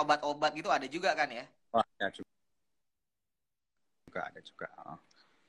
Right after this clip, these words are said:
Speaker 2: Ada juga.
Speaker 1: Hmm.
Speaker 2: Oh. Ya secara visual sih kayak gitu, tapi ngomongin konteks yang lain.
Speaker 1: Ah, ah, iya, betul, betul,
Speaker 2: Apalagi
Speaker 1: betul.
Speaker 2: dia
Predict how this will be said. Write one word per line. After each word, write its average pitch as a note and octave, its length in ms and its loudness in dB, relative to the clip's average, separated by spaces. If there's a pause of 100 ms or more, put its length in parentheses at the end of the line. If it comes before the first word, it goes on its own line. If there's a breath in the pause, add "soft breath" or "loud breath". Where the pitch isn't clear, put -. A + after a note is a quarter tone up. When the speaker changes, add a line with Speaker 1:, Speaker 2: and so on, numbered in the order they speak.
(160)
Speaker 2:
Ada - 160 -8
juga. F#2+ 320 -6
Speaker 1:
Hmm. C3 160 -8
Speaker 2:
Oh. E2 120 -6 (440)
Ya F#2+ 160 2
secara A#2 320 10
visual B2 320 6
sih C3+ 80 -2
kayak F#2+ 160 2
gitu, G2 160 -14
tapi C3 280 -4
ngomongin A2 440 0 (320)
konteks G2+ 440 -4
yang F2+ 120 -8
lain. E2+ 240 -8 (1300 soft breath)
Speaker 1:
Ah, - 20 -2 (240)
ah, A2+ 60 -4
iya, A#2 240 -6
betul, A#2 240 -10
betul, A#2 160 -6
Speaker 2:
Apalagi G#2 260 -4
Speaker 1:
betul. G#2+ 60 -6
Speaker 2:
dia A#2 80 -4